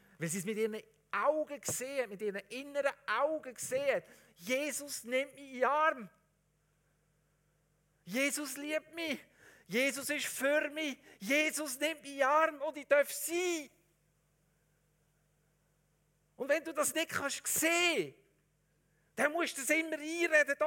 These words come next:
oben. Und glaubst nicht im Glauben. Nimm bitte deinen Feldstecher vor, dein Glauben.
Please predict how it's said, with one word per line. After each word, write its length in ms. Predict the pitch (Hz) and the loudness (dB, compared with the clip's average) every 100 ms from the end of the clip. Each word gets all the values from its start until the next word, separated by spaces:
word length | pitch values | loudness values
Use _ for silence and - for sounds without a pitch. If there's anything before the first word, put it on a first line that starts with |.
| 294 320 | 8 8
oben. 420 | 320 240 175 127 - _ _ _ _ _ _ _ _ _ _ _ _ _ _ _ _ _ _ _ _ _ _ _ _ _ _ _ _ _ _ _ - | 6 -2 -2 -8 -20 _ _ _ _ _ _ _ _ _ _ _ _ _ _ _ _ _ _ _ _ _ _ _ _ _ _ _ _ _ _ _ -14
Und 140 | 226 | -4
glaubst 460 | 233 247 269 240 - | 2 2 2 -2 -10
nicht 260 | 240 302 302 | -4 -4 -4
im 180 | 320 | -4
Glauben. 560 | 311 302 294 311 208 202 | 2 2 2 0 -2 -4
Nimm 220 | 277 330 | -2 -2
bitte 340 | 285 294 - 254 | -6 -8 -10 -8
deinen 220 | 269 254 | -8 -8
Feldstecher 1160 | - - 240 311 339 - - 311 294 269 - 269 | -8 0 4 6 4 0 -2 2 2 0 -4 -8
vor, 580 | - 311 302 202 143 - _ - | -6 0 0 0 -6 -10 _ -6
dein 280 | 302 320 320 | -4 -4 -2
Glauben. 760 | 294 262 294 294 247 208 156 | 2 4 4 2 -2 -4 -6